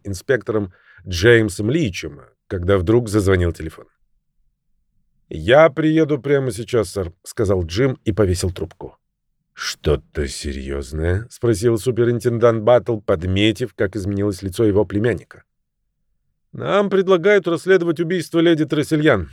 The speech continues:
Это некая старая больная дама, хорошо известная в этих краях. Ей принадлежит тот большой дом в Солт-Крике, что стоит на краю скалы». Баттл кивнул.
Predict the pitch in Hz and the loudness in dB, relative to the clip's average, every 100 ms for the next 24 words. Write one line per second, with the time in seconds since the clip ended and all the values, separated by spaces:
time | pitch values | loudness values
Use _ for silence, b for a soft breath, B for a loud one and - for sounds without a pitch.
0 | - 135 135 143 151 143 127 - 151 143 | -10 -8 -8 -6 -8 -6 -8 -6 -2 0
1 | 123 104 110 117 104 92 156 185 95 76 | 0 -2 -4 -4 -6 0 2 2 0 -6
2 | 78 76 85 78 76 107 113 147 147 156 | -14 -12 -10 -10 0 0 2 -2 -4 -4
3 | 139 - 147 147 - b b b 185 180 | -8 -6 -4 -6 -10 b b b 0 2
4 | 165 165 156 165 - _ 170 120 143 - | 2 2 2 0 -2 _ -2 2 0 2
5 | 147 127 180 120 95 - 117 92 - 101 | -2 2 2 2 -2 -4 -4 -4 -6 -10
6 | 87 - 85 - 107 - 113 101 104 101 | -8 -8 -8 -4 -6 -2 -2 -2 -4 -2
7 | 113 101 - 139 98 - _ _ _ _ | 0 0 2 2 2 -2 _ _ _ _
8 | _ _ _ _ _ 71 78 87 90 87 | _ _ _ _ _ 0 4 4 4 -4
9 | 92 80 80 73 | -4 -4 -4 -6